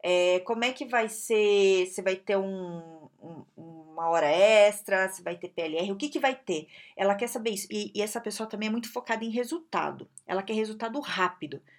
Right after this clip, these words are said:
né? E isso não é errado, tá? Nenhuma das coisas que eu tô falando aqui, nada é errado.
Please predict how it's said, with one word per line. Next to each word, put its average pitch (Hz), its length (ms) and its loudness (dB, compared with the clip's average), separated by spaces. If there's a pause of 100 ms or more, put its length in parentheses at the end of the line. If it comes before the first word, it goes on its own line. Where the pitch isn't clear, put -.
né? 196 300 -4 (440)
E 247 240 -2
isso 302 300 -4
não 240 260 -2
é 247 120 -2
errado, 190 480 -2 (120)
tá? 185 240 -2
Nenhuma 247 360 -2
das 370 160 -4
coisas 196 180 -6
que - 60 -16
eu 190 40 -14
tô - 40 -20
falando 170 180 -6
aqui, 247 420 -14
nada 277 360 -2
é 240 60 2
errado. - 440 -8